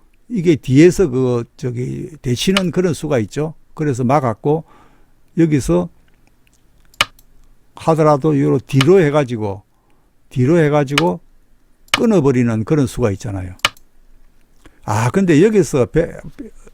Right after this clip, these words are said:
집이 하나 생기는 건 생각을 못했어. 제가 여기까지는 생각을 못했습니다. 그래서 할 수 없이 이거를 먹고, 그 다음에 이제, 이제 이렇게 끊자 하고, 이게, 이게 끊어지면 큰일 나죠.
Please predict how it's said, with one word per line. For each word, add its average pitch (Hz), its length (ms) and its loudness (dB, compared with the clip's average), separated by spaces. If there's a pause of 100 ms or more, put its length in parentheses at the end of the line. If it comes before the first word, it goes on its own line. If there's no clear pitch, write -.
(380)
집이 226 280 2
하나 147 200 2
생기는 202 460 -2
건 131 180 -4
생각을 151 380 0
못했어. 92 420 -10 (800)
제가 139 240 2
여기까지는 123 800 0
생각을 147 420 -4
못했습니다. 95 720 -12 (340)
그래서 113 200 -6
할 123 120 -2
수 143 80 2
없이 127 340 0 (300)
이거를 131 260 0
먹고, 107 520 -2 (440)
그 139 120 -6
다음에 131 320 -2
이제, 107 260 -2 (640)
이제 131 280 -8
이렇게 120 640 -6 (540)
끊자 147 380 2
하고, 110 300 0
이게, 139 360 0
이게 151 240 -2
끊어지면 151 360 0
큰일 180 200 -2
나죠. 139 280 2